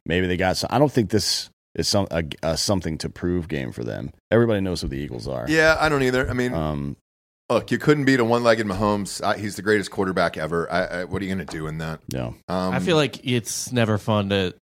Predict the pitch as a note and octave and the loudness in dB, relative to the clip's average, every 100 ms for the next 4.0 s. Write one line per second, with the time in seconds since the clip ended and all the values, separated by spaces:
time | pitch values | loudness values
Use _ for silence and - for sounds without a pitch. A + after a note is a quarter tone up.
0 | _ G#2 F#2 - G2+ G2 F#2+ F#2+ - F#2 | _ -4 -2 0 0 2 0 0 -2 -4
1 | - F#2+ F2+ E2+ - - - G2 G2 F2+ | -2 -4 -4 -8 -8 -6 -2 0 0 0
2 | G2 - - - A2+ G#2 G2 A2+ A2 B2 | -2 -4 -8 -4 -2 -2 -2 0 0 -2
3 | - _ - G2 - F#2+ F2 G2 F#2+ G2+ | -10 _ -10 -6 0 0 0 2 2 0